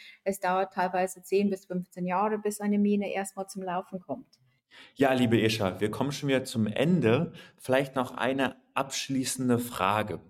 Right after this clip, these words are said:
Speaker 2: Wenn du einen Wunsch frei hättest, welche positive Entwicklung würdest du gerne im Bergbau sehen in naher Zukunft?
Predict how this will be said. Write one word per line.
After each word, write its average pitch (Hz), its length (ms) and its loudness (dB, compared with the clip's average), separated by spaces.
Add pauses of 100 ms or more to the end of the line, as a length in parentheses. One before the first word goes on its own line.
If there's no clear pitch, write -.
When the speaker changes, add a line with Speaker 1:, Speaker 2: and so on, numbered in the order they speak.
(100)
Speaker 2:
Wenn 117 240 2
du 123 160 2
einen 127 500 0
Wunsch 117 640 2
frei 101 380 -2
hättest, 92 580 -2 (320)
welche 143 480 2
positive 127 800 -4
Entwicklung 120 840 2 (180)
würdest 113 420 0
du 107 80 -4
gerne 98 360 2
im 95 180 -4
Bergbau 87 640 0
sehen 87 420 -2
in 85 140 -10
naher 80 280 -4
Zukunft? - 600 -20